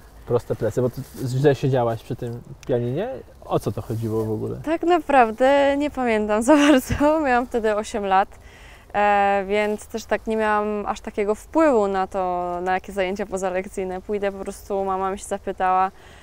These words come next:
Speaker 2: e, czy nie chciałabym spróbować, e, też, e, jakiegoś sportu oprócz pianina. No i ja zgodziłam się, bo też byłam zawsze takim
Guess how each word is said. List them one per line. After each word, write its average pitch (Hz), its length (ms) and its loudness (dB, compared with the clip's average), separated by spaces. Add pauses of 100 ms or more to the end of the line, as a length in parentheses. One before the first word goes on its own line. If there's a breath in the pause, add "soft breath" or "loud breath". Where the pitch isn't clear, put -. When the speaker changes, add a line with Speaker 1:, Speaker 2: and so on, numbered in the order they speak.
(180 loud breath)
Speaker 2:
e, 196 320 -2
czy 220 100 -6
nie 220 60 -2
chciałabym 240 720 -2
spróbować, 196 960 -2
e, 185 360 -2 (240)
też, - 260 -8
e, 190 40 -8 (140)
jakiegoś 175 300 -6
sportu 185 540 -2
oprócz 180 320 -10
pianina. 185 520 -6
No 349 120 -4
i 392 100 0
ja 415 180 0 (400)
zgodziłam 427 480 4
się, - 180 -8
bo 185 100 -8
też 196 220 -10
byłam 196 280 -4
zawsze 202 220 -2
takim 202 380 -6